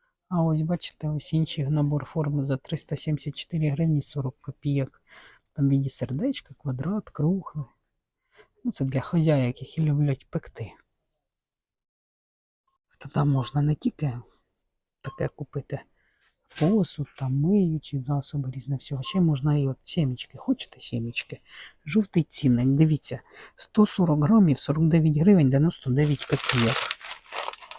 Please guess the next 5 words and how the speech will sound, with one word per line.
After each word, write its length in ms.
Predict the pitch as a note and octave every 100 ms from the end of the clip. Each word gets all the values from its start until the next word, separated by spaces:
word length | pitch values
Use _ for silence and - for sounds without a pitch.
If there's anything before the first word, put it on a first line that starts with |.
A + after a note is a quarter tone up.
| - - _ _ _ _ _ _ _ - _ _ _ _ _ -
Велика 400 | D3 C#3 - C3+
пачка. 600 | - C#3 - - C#3+ - - _ _ _ _ _ _ _ _ _ _
Сто 200 | - -
сорок 280 | G3+ E3+
грамів. 520 | D3+ C#3 A#2 - -